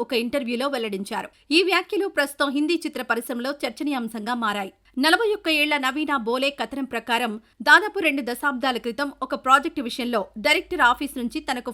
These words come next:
ఫోన్ కాల్ వచ్చింది. దీంతో ఆయన్ను కలవడానికి వెళ్లినట్లు ఆమె తెలిపారు. అయితే ఆ సమావేశంలో దర్శకుడు తనను బట్టలు విప్పి కూర్చోమని అడిగారని నవీన ఆరోపించారు. ఆయన మాటలు విని ఒక్కసారిగా షాక్ అయ్యాను. ఏం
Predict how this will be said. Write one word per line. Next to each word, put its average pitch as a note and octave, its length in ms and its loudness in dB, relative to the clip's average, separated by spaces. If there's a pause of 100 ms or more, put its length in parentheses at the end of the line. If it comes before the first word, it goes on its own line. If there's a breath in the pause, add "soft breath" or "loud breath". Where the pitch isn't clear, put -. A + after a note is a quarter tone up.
ఫోన్ D#4 260 2
కాల్ A#3+ 160 0
వచ్చింది. G3 320 -8 (300 soft breath)
దీంతో F#4 240 2 (100)
ఆయన్ను C#4 340 0
కలవడానికి A#3+ 500 -4
వెళ్లినట్లు A#3 440 -4 (200)
ఆమె C4 200 2
తెలిపారు. G#3+ 380 -6 (280 soft breath)
అయితే D#4 180 4 (100)
ఆ - 20 4 (100)
సమావేశంలో D#4 580 2 (140)
దర్శకుడు C#4 400 -4 (100)
తనను C4 240 0 (120)
బట్టలు D#4+ 360 0
విప్పి D4 220 0 (100)
కూర్చోమని C#4+ 640 -2
అడిగారని A#3+ 480 0 (260)
నవీన D4+ 280 2 (100)
ఆరోపించారు. G#3+ 600 -2 (300 soft breath)
ఆయన C4 180 4 (100)
మాటలు B3+ 320 4
విని C4+ 140 2 (120)
ఒక్కసారిగా C#4 560 -2 (100)
షాక్ C4 280 2
అయ్యాను. A#3 260 -2 (260)
ఏం F4+ 80 4